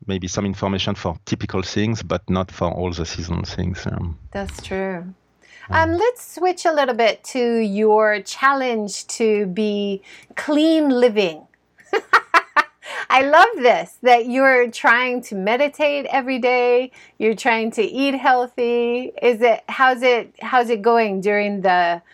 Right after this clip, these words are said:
Speaker 2: stay-at-home reality?
Speaker 1: Um, meditation, it's even easier now because I, I know I don't have to worry about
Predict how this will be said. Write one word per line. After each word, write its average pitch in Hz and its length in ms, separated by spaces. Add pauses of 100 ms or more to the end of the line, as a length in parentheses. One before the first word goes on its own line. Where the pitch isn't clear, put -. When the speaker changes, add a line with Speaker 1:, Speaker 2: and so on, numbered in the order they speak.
(300)
Speaker 2:
stay-at-home 220 1160
reality? 196 800 (600)
Speaker 1:
Um, 107 460 (300)
meditation, 127 760
it's - 220
even 101 340
easier 107 480
now 135 200
because 120 300
I, 101 140 (140)
I 107 180
know 113 160
I 107 100
don't 104 140
have 92 260
to - 120
worry 98 260
about 87 260